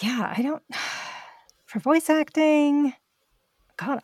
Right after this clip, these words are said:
you know, if I'm being perfectly honest with voice acting, a lot of it is pretty <laughs> intuitive. <laughs> It sounds bad to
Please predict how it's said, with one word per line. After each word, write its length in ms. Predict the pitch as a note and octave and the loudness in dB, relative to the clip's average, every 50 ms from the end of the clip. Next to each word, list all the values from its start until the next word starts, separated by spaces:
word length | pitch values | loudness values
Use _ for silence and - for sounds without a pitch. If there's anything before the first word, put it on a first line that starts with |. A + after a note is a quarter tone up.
| - - | -4 0
you 120 | B3 C#4 | 2 2
know, 100 | F4 G4+ _ - - | 2 0 _ -10 -12
if 120 | - - F4+ | -4 2 2
I'm 80 | G#4 B4 A#4 - _ - | 4 4 2 -2 _ 2
being 200 | C#4 C4 A#3+ A3 | 4 4 4 4
perfectly 440 | - G#3+ F#3+ - A3 - A3 G#3+ G#3 | 2 0 0 0 0 0 0 0 0
honest 300 | F#3+ G#3 G#3 A#3 A3 - | 0 0 0 0 -2 -4
with 120 | F#3+ E3+ D#3 | -6 -6 -4
voice 260 | - F3+ F#3+ G#3 - | -4 -4 -4 0 -2
acting, 400 | G3+ G#3 G#3+ - - G#3 G#3 G#3 | -2 -2 -2 -4 -2 -2 -2 -2
a 120 | - G3 G3 | 0 0 2
lot 220 | G3+ G#3 A3+ B3 | 4 4 4 2
of 100 | A#3 A3 | 2 2
it 160 | G3+ F#3+ - - | 0 -2 -2 -4
is 220 | F#3 F#3 F3 - | -4 -4 -4 -6
pretty 280 | - - F3+ F3 F3+ F3 | -4 -4 -2 -2 -2 -4
<laughs> 20 | |
intuitive. 840 | E3 E3+ - - - - - C#4 A#3+ - F4+ D#4 A3 - - _ _ | -6 -6 -8 -10 -12 -2 2 2 2 4 4 0 0 0 -8 _ _
<laughs> 60 | - - - _ _ - - - _ _ - - - B2+ - - C#5 C#5 C#5 B4 - - | -14 -14 -14 _ _ -12 -12 -12 _ _ -4 2 2 4 4 6 6 6 6 6 4 0
It 140 | F4+ - - | -6 -2 0
sounds 240 | D4+ B3+ A#3+ A3+ | 0 0 0 0
bad 180 | - A3 G#3 G3 | 0 -2 -2 -2
to 60 | A3 | -4